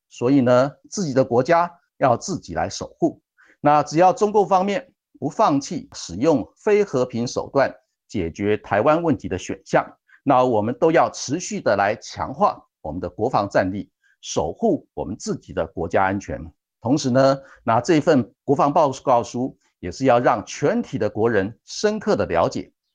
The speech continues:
军民同心，共同守护自己的家园，它是一个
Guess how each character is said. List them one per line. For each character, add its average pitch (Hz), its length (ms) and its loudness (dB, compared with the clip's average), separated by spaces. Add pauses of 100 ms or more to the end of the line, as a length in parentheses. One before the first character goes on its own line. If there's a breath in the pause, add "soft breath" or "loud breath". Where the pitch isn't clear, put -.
(200)
军 - 160 0
民 170 220 2
同 127 220 0
心， 190 340 -4 (380)
共 220 260 4
同 120 240 -2
守 - 260 -2
护 - 380 -2
自 - 160 -10
己 - 100 -12
的 - 140 -16
家 110 220 2
园， 80 200 -4 (360 soft breath)
它 110 160 2
是 - 180 -4
一 113 100 -2
个 117 220 2